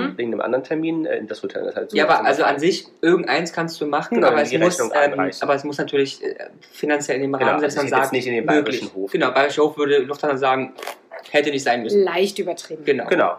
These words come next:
Speaker 2: so, aber ich
Speaker 1: Aber
Speaker 2: hatte
Speaker 1: Sie sind Vielflieger, kein
Speaker 2: Genau,
Speaker 1: Problem.
Speaker 2: aber ich hatte, das
Speaker 3: True that.
Speaker 2: hatte ja weder irgendwas mit, das heißt, ähm, ich wollte ja nicht über Nacht bleiben, also
Speaker 1: Mhm.
Speaker 2: war dann der Vorteil, dass es eine Edeka City oder sowas ähnliches, äh,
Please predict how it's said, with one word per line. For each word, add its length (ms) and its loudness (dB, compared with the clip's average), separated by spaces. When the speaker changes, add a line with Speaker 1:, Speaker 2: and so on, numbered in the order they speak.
Speaker 2:
so, 180 0
aber 100 -2
ich 60 4
Speaker 1:
Aber 100 6
Speaker 2:
hatte 100 6
Speaker 1:
Sie 60 -2
sind 180 0
Vielflieger, 600 0
kein 240 -4
Speaker 2:
Genau, 160 0
Speaker 1:
Problem. 180 -2
Speaker 2:
aber 60 0
ich 100 -8
hatte, 120 -2
das 140 -8
Speaker 3:
True 220 -2
that. 100 2
Speaker 2:
hatte 160 2
ja 120 4
weder 280 2
irgendwas 320 0
mit, 200 -4
das 140 -10
heißt, 240 2
ähm, 340 4
ich 100 -12
wollte 200 2
ja 40 0
nicht 120 -6
über 140 2
Nacht 220 -2
bleiben, 280 2
also 180 0
Speaker 1:
Mhm. 60 4
Speaker 2:
war 100 2
dann 100 2
der 100 4
Vorteil, 280 0
dass 140 0
es 120 -6
eine 220 -2
Edeka 360 -6
City 460 -6
oder 200 2
sowas 280 0
ähnliches, 540 -4
äh, 80 -2